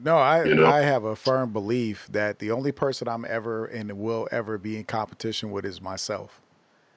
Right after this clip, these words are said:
Speaker 1: I'm only as good as my last project.
Speaker 2: That's right. That's
Speaker 1: And
Speaker 2: right.
Speaker 1: I just gotta keep grinding and doing better. I'm not in competition with the, I, I keep telling people, you know how many different movies have
Speaker 2: Mm.
Speaker 1: the same theme as Romeo and Juliet?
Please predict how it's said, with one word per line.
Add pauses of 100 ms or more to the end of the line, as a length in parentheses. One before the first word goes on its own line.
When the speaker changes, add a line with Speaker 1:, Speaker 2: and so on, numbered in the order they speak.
(220)
Speaker 1:
I'm
only
as
good
as
my
last
project.
Speaker 2:
That's
right. (320)
That's
Speaker 1:
And
Speaker 2:
right.
Speaker 1:
I
just
gotta
keep (100)
grinding
and
doing
better.
I'm
not
in
competition
with
the, (440)
I,
I
keep
telling
people,
you
know
how
many
different
movies (160)
have
Speaker 2:
Mm.
Speaker 1:
the
same
theme
as
Romeo
and
Juliet?